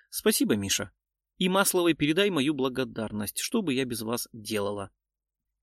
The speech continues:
"Куда отправить заключение, вам или Харченко?" "У Харченко будет много вопросов. Дело сейчас не у нас. Он всё равно передаст Шумакову". "Давай-ка шли мне,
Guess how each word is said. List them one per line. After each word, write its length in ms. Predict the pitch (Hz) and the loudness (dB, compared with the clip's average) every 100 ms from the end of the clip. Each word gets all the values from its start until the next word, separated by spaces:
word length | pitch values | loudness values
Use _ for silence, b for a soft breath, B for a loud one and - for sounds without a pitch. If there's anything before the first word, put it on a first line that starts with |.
| _ _ _ _ _ _ _ - | _ _ _ _ _ _ _ 0
"Куда 320 | 202 214 233 | 6 8 8
отправить 560 | 165 - 170 156 139 - | 6 2 6 8 8 4
заключение, 760 | 110 135 160 - 240 226 202 - | 0 2 4 6 6 6 2 0
вам 280 | 139 214 226 | 4 6 6
или 180 | 127 | 2
Харченко?" 560 | 123 214 - 208 196 185 _ _ _ _ _ _ _ _ _ | 4 4 4 2 2 0 _ _ _ _ _ _ _ _ _
"У 120 | 226 | 2
Харченко 540 | - 226 220 247 240 226 | 8 8 8 6 6 6
будет 280 | 214 208 | 4 2
много 340 | 214 196 175 180 | 2 2 4 4
вопросов. 800 | 196 - 135 113 120 113 - - | 4 2 2 2 0 -4 -10 -14
Дело 640 | 120 113 120 120 175 202 202 | -10 -10 -4 2 4 6 4
сейчас 500 | - 165 - 165 - | 2 0 4 4 4
не 160 | 147 | 0
у 120 | 151 151 | 0 0
нас. 440 | 127 113 - - _ b b b b b _ - | 2 2 0 -4 _ b b b b b _ 0
Он 240 | 190 202 | 2 4
всё 260 | - - 175 | 4 6 8
равно 360 | 170 165 208 | 6 4 2
передаст 600 | 208 160 135 131 156 - | 2 2 2 4 2 0
Шумакову". 720 | - 143 143 - 113 107 107 - _ _ _ _ _ _ | -2 0 -2 0 -2 -2 -4 -8 _ _ _ _ _ _
"Давай-ка 960 | - 113 156 196 233 233 - 214 202 - | -4 2 4 6 6 4 2 4 4 2
шли 340 | - - 185 180 | 0 0 0 0
мне, 400 | 175 220 170 | 4 6 4